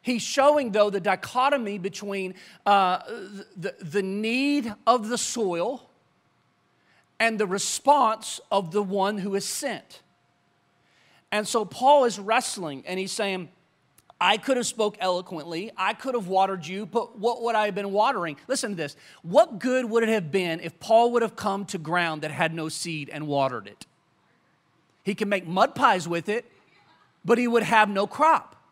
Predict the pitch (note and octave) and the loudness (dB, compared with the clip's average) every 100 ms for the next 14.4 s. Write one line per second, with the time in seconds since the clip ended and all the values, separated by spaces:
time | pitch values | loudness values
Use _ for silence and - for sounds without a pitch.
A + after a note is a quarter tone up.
0 | _ _ _ _ _ _ - - G#3+ B3 | _ _ _ _ _ _ -12 -6 -2 0
1 | A#3 A3+ A3 F#3 B3 D4 C#4 C#4 B3 G3+ | 0 0 -6 -6 0 0 0 -8 -4 2
2 | F#3+ - A#3 G3+ F3 G3+ A3 A#3 G3+ F3+ | 0 0 -4 -4 2 4 4 4 0 -2
3 | F3+ D#3+ F3 C#3 F3 F#3 D#3 B2 - - | -2 -6 -6 -4 0 2 0 -6 -8 0
4 | G#3 G#3 A#3+ F#3+ A#3+ A#3+ F#3 - F3 E3+ | 0 0 -6 0 4 4 2 -2 0 -2
5 | F#3+ - A#3+ G#3+ F#3+ F#3+ A3 G#3+ F3+ - | -4 -10 0 4 4 2 0 0 0 -4
6 | F3+ - B3+ C#4+ A3+ F#3+ G3 - - - | -10 -4 2 2 2 -2 -6 -16 -20 4
7 | B3 C4+ C4+ G#3+ G3 F3+ D#3+ A3 A#3+ G#3 | 8 8 6 2 2 0 2 6 6 6
8 | G3 G#3 G#3+ F#3 B3+ F#3+ G2+ - _ _ | 2 -2 -2 0 0 -2 -4 -14 _ _
9 | _ _ _ _ _ _ _ _ _ _ | _ _ _ _ _ _ _ _ _ _
10 | _ _ _ _ _ - - - A#3 A#3 | _ _ _ _ _ -20 -8 -4 2 2
11 | G3 - A#3+ C#4 D#4 B3 A#3 A3 A3 G#3+ | 2 2 6 8 6 4 2 4 6 8
12 | A3 G#3+ G3+ F#3+ G3+ A#3+ C#4+ - G3 G#3+ | 6 4 2 2 0 0 0 -2 0 -2
13 | G#3+ _ - E3+ A3+ D#4 A3+ G3 G#3+ - | -4 _ -2 2 4 2 -2 0 -2 -2
14 | F3 E3+ A3+ | -4 -4 -6